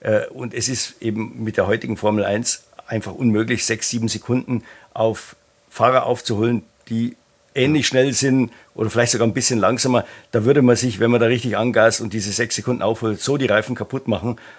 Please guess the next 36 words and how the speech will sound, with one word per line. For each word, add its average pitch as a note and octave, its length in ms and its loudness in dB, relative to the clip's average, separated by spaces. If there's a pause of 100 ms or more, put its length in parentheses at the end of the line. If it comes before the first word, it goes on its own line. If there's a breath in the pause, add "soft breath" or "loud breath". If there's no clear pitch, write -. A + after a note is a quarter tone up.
(100 loud breath)
ähm, A2+ 300 -2
dass A#2 160 0
man B2 160 4
am A2+ 40 -4
Ende A#2+ 220 -2
wieder A#2 180 0
draufzahlt. A#2+ 680 2 (240 loud breath)
Also A2+ 360 2
er, A#2 300 -4
er A2+ 160 0
ist C3+ 200 0
da A#2+ 100 6
halt A2+ 220 0
auch A2+ 140 -2
ein A#2 80 -2
Fuchs, - 260 -4
er A2 100 0
weiß A2+ 180 2
ganz A#2 180 -2
genau, A2 200 2
Platz - 420 -2
fünf, D3+ 300 2
das A2 180 -4
war A#2 220 4 (100)
das A2 140 -4
Maximum, B2+ 520 2 (200 loud breath)
den A#2+ 120 2
hat B2 120 4
er B2 80 6
abgesichert, B2 680 0 (240 loud breath)
wieder B2 220 2
mit A#2+ 140 4
seiner A2+ 260 4
üblichen A2 400 -4
Taktik, A#2+ 360 -2 (320 loud breath)
äh, A2+ 60 -4